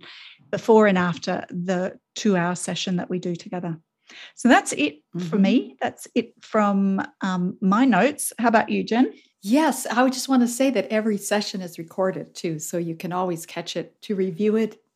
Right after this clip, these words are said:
Speaker 2: or if you weren't be able to be there that month, you can always go and catch what, what we did.
Speaker 1: Beautiful.
Speaker 2: Yeah.
Speaker 1: And when you listen to this podcast, I will have already taught my little session on the earth element. So if you are interested in following up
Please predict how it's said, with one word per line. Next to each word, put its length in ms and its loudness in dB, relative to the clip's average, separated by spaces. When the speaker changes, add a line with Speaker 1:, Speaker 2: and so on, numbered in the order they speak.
Speaker 2:
or 240 -2
if 120 -10
you 120 0
weren't 220 -6
be 300 -4
able 220 -2
to 100 -14
be 100 -4
there 180 -2
that 220 -6
month, 340 -10
you 60 -10
can 160 -12
always 340 -6
go 180 -8
and 160 -10
catch 340 -10
what, 240 -10
what 160 -4
we 80 -4
did. 320 -12
Speaker 1:
Beautiful. 560 2
Speaker 2:
Yeah. 100 -16
Speaker 1:
And 480 4
when 180 8
you 80 8
listen 480 6
to 140 2
this 240 2
podcast, 840 -2
I 120 6
will 140 6
have 120 2
already 320 0
taught 500 -2
my 420 0
little 160 -6
session 640 -2
on 380 0
the 320 -2
earth 440 0
element. 540 -2
So 420 0
if 180 -2
you 140 4
are 260 2
interested 760 0
in 260 0
following 400 0
up 200 -6